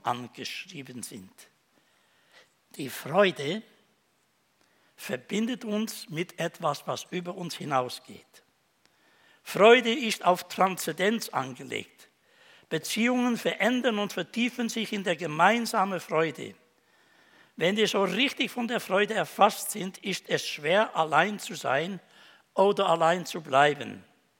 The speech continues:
Die Freude ist die Dimension, die uns öffnet. Wir wollen teilen. Der Philipperbrief ist ein Brief des Öffnens. Fünfzehn Mal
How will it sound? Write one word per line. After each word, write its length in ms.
Die 120
Freude 500
ist 200
die 140
Dimension, 680
die 160
uns 220
öffnet. 680
Wir 200
wollen 400
teilen. 520
Der 100
Philipperbrief 720
ist 180
ein 220
Brief 300
des 220
Öffnens. 840
Fünfzehn 880
Mal 500